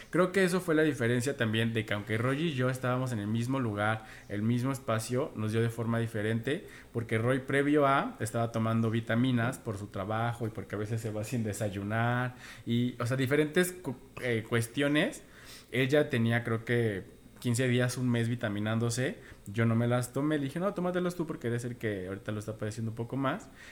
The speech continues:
Y creo que esa sí fue la diferencia. O sea, sí es bien importante cuando te dicen, "Oye, toma medicinas, oye, come bien, oye, haz ejercicio, oye, por lo que sea", más allá de por vanidad, o sea, de come tu, haz tus tres comidas al día, o sea, más que por vanidad, que cada quien sa-, o sea,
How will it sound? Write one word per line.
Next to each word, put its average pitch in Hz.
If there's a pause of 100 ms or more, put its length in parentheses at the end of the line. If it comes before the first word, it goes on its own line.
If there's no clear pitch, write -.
(120)
Y 113
creo 139
que 139
esa 131
sí 117
fue 120
la 113
diferencia. 104 (100)
O 127
sea, 123
sí 135
es 151
bien 175
importante 131
cuando 127
te 135
dicen, 143
"Oye, 208
toma 214
medicinas, 175
oye, 196
come 208
bien, 175
oye, 175
haz 202
ejercicio, 180 (240)
oye, 170 (440)
por 147
lo 151
que 151
sea", 165
más 214
allá 196
de 185
por 160
vanidad, 123
o 110
sea, 117
de 107
come 156
tu, 151
haz 139
tus 180
tres 160
comidas 165
al 135
día, 135
o 120
sea, 120
más 139
que 202
por 135 (340)
vanidad, 120
que -
cada 123
quien 110
sa-, 104
o 98
sea, 90